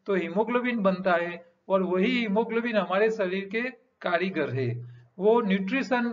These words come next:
मिलेगा तो वो उसको ठिकाने लगाएंगे और repairing काम में मदद करेंगे।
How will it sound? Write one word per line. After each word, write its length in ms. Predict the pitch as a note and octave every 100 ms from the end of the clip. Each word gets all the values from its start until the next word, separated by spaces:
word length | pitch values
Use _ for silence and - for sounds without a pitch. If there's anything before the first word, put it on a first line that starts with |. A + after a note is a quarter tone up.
| G3
मिलेगा 520 | F3+ G3+ B3 B3 A3+ A3
तो 140 | A#3+
वो 320 | A#3 A#3 A#3 F3 - _ _ -
उसको 360 | G#3+ - A#3 F3+ -
ठिकाने 420 | G#3 G#3 A3+ A3+
लगाएंगे 580 | G#3+ G3 A3+ A3+ A3+ A#3
और 240 | A#3+ G#3
repairing 440 | F#3+ F#3+ G#3+ A3 G#3+
काम 220 | G#3 F#3+
में 300 | G#3+ A#3+ -
मदद 340 | F#3+ F3+ F#3 F#3
करेंगे। 380 | D#3+ C#3+ B2 B2+